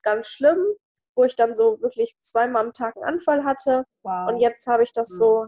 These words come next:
Speaker 1: ja, gestern ein und dann hat man mal drei Tage nichts oder mal eine Woche nichts, dann mal wieder vier Tage durchgehend und immer kommen neue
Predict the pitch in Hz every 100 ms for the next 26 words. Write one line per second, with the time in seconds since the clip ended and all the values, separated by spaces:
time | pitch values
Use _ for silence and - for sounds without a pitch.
0 | - 208 208 - _ _ _ 262 311 -
1 | 269 247 - 247 - - 247 240 220 220
2 | 226 226 208 220 214 220 214 214 - 233
3 | 247 262 294 - - 226 220 220 220 226
4 | 226 302 302 269 277 277 - - _ _
5 | _ _ - 254 254 240 233 240 240 -
6 | 262 262 247 220 220 302 381 - 294 302
7 | 294 302 320 - _ _ _ _ _ _
8 | - 240 247 - 254 247 262 254 240